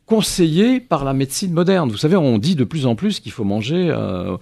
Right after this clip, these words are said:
au moins cinq rations de fruits et lé-, et légumes par jour, ça fait, ce qui fait quatre cents à cinq cents grammes de légumes par jour, diminuer de façon considérable la ration, euh, carnée,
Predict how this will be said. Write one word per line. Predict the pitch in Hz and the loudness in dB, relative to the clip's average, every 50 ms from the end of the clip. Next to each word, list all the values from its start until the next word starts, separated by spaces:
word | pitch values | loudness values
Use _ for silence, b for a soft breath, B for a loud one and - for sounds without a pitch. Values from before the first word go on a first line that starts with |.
| b b - | b b 0
au | 120 | 2
moins | 127 139 156 160 151 | 4 4 4 4 2
cinq | - - 151 131 117 | 0 0 -2 -2 -2
rations | - - 110 - - 131 117 | -4 -6 -6 -4 -4 -4 -4
de | 101 - | -4 -4
fruits | - - - - - 120 117 b b b b b b | -6 -14 -14 -8 -8 -8 -8 b b b b b b
et | 107 | 2
lé-, | 101 95 | 2 2
et | 95 76 95 98 101 | 2 2 2 2 2
légumes | 95 98 95 101 95 | 2 4 4 2 2
par | - - 87 87 101 | 2 -2 -2 -2 -2
jour, | 101 117 143 175 185 196 185 | 0 2 4 4 4 4 2
ça | 151 - 120 90 | 2 -2 -4 -6
fait, | - | -6
ce | - - | -10 -14
qui | - - | -12 -8
fait | - 98 | -8 -6
quatre | - - 95 - | -6 -6 -6 -4
cents | - - 98 | -4 -2 -2
à | 90 | -2
cinq | - - 98 - | -2 -4 -6 -4
cents | - 101 | -4 -6
grammes | 95 98 101 101 92 | -4 0 0 0 0
de | 92 | 0
légumes | 87 87 87 95 90 | -2 0 0 -2 -2
par | - 85 104 | 0 -2 0
jour, | 131 185 214 202 B B B B | 2 2 2 2 B B B B
diminuer | 110 113 139 151 151 151 151 147 147 147 139 120 98 | -2 2 4 4 6 6 6 6 6 6 4 4 2
de | 90 | -2
façon | 82 113 107 - - 127 104 | -6 -6 -6 -4 -4 -4 -4
considérable | - 135 120 - - - 110 110 110 107 120 117 104 95 B B B B B B B | -2 -4 -4 -4 -4 -2 -2 0 0 2 2 0 0 0 B B B B B B B
la | 98 98 92 | -4 -4 -2
ration, | 98 104 98 - - - 110 110 110 110 104 92 | -2 -4 -4 -4 -4 -2 0 0 0 2 0 0
euh, | 87 87 85 80 78 80 82 80 82 85 80 80 - | 0 -2 -4 -4 -4 -4 -4 -4 -4 -4 -6 -6 -4
carnée, | - 170 120 - 123 123 147 208 247 262 277 | -2 -2 -2 0 0 2 2 2 2 0 -4